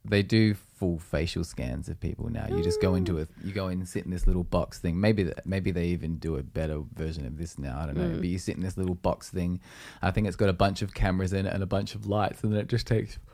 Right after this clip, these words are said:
Speaker 1: you have to make facial expressions.
Speaker 2: Stop it.
Speaker 1: I can't help it.
Speaker 2: Oh
Speaker 1: I'm
Speaker 2: my
Speaker 1: all
Speaker 2: God.
Speaker 1: yawny. I think I might need to get a blanket. I'm getting cold.
Speaker 2: Oh, there's a blanket here.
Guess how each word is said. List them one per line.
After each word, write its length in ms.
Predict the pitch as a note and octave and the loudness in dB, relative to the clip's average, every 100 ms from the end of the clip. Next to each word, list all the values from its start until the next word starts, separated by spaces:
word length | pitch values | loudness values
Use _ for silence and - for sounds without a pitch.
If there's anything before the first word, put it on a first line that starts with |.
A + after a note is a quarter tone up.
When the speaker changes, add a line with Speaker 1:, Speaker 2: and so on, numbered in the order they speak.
| - - - | -20 -18 2
Speaker 1:
you 80 | D3+ | 4
have 80 | - | 6
to 60 | |
make 220 | D3+ C#3 - - - | 6 6 2 -10 8
facial 420 | F3+ F#3 A3 G3+ | 10 10 12 12
expressions. 2000 | G3 - F#3 F3+ G#3 G3+ G#3 A3 G#3 A3 G#3+ G3 G3 F#3+ G#3+ G3+ G#3 G#3+ - - | 10 6 8 10 10 10 10 10 10 10 10 10 8 8 8 8 6 6 4 -8
Speaker 2:
Stop 400 | - A3+ G#4 - | 4 6 8 6
it. 260 | A3 D3+ - - - - | 6 6 4 -2 -10 -8
Speaker 1:
I 40 | |
can't 220 | - G#2+ F2 | 2 2 4
help 280 | F#2 G#2+ | 2 2
it. 160 | F#2 F#2 | 2 2
Speaker 2:
Oh 60 | B3+ | 2
Speaker 1:
I'm 180 | C4 B3+ | 2 4
Speaker 2:
my 80 | |
Speaker 1:
all 80 | A3+ | 4
Speaker 2:
God. 160 | G3+ G3+ | 6 6
Speaker 1:
yawny. 360 | G#3+ A2 G#2+ | 6 6 4
I 60 | G2+ | 2
think 180 | A#2+ C#3 | 2 2
I 20 | |
might 220 | B2+ F#2+ | 2 2
need 120 | F#2+ G#2+ | 0 -2
to 40 | |
get 180 | - - | -2 -4
a 60 | |
blanket. 520 | F2 E2+ F#2+ G#2 E2 - | -2 0 0 0 -4 -4
I'm 80 | F2 | -2
getting 220 | A2 - | -2 -4
cold. 300 | - F2+ F#2 A3 | -8 -2 0 4
Speaker 2:
Oh, 120 | A3+ | 4
there's 160 | B3+ C4+ | 2 -2
a 40 | |
blanket 380 | B3+ C#4 C#4+ G#3+ | -4 -4 -4 -4
here. 200 | A3+ F#3 | 0 -2